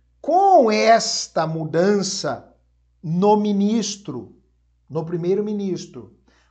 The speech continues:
com estas transições, nós podemos ter um retrocesso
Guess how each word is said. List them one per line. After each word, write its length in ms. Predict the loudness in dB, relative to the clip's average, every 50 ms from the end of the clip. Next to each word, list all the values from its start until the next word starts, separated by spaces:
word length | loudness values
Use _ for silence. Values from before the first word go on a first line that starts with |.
| _ _ _
com 260 | -6 -4 -4 -2 -2
estas 680 | -2 -2 -2 -4 -6 -8 -8 -8 -8 -8 -8 -12 -14
transições, 1300 | -14 -10 -8 -6 -6 -6 -6 -8 -8 -10 -12 -12 -12 -12 -10 -10 -8 -8 -10 -10 -10 -12 -14 -16 -18 _ _ _ _ _ _ _ _ _ _ _ _ _ _ _ _ _ _ _ _ _ _ -14
nós 380 | -8 -4 -2 -2 -2 -2 -4 -6
podemos 640 | -2 -2 0 2 2 2 2 2 -2 -4 -6 -6
ter 460 | -4 -2 -2 -2 -2 -4 -6 -12 -20 _ _ _ _ _ _ _ _ _ _ -20 _ _ _ _ _ _ _ _ _ _ _ _ _ _ _ _ _ _ _ _ _ _ _ _ _ _ -4
um 480 | -2 0 2 2 2 2 0 0 -4
retrocesso 1800 | -4 0 2 4 4 2 2 -2 -6 -4 -4 -4 -4 -6 -8 -10 -8 -6 -6 -4 -4 -6 -6 -8 -10 -14 -14 -16 -16 -16 -14 -14 -14 -14 -16